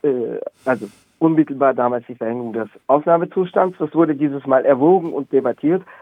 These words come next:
aber nicht gemacht, weil als die Debatte anlief, waren die Riots bereits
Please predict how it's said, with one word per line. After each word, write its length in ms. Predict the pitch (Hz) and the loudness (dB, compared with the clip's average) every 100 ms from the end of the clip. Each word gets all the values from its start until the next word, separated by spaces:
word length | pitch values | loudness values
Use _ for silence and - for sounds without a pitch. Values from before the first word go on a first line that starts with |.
| - - | -12 0
aber 240 | 139 139 | 2 2
nicht 280 | 139 151 - | 0 -4 -4
gemacht, 340 | 131 127 - | 0 0 0
weil 180 | 127 117 - - - | -2 -4 -6 -14 -2
als 160 | 143 143 | -2 0
die 80 | 151 | -4
Debatte 420 | 135 123 131 127 | -2 -2 -2 -4
anlief, 320 | 113 135 139 - - _ _ | -2 0 0 -2 -14 _ _
waren 300 | - 117 151 | -6 -2 0
die 80 | 180 | 2
Riots 320 | 151 143 139 - | 2 0 0 -4
bereits 340 | 127 120 123 | -4 -2 -4